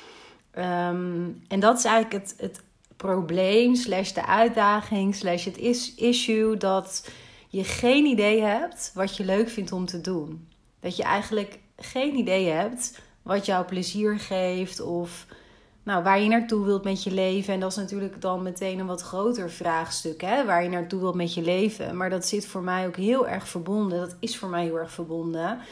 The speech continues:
met doen wat voor jou kloppend voelt en wat je plezier geeft en waar je energie van krijgt.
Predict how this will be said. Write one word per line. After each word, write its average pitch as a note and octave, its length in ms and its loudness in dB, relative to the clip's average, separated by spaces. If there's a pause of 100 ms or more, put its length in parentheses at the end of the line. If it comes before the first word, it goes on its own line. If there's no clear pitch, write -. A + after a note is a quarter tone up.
(360)
met F#3+ 280 0
doen G3+ 240 4
wat F#3+ 240 0
voor G3 180 -4
jou F3 560 4 (380)
kloppend D4+ 420 2
voelt E3 400 -2
en F#3 400 0
wat F#3+ 200 0
je G#3 80 -6
plezier G3+ 440 0
geeft E3 480 0
en F3+ 200 -6
waar F3+ 180 0
je F3+ 100 -2
energie F3 440 -4
van E3+ 160 -4
krijgt. - 580 -8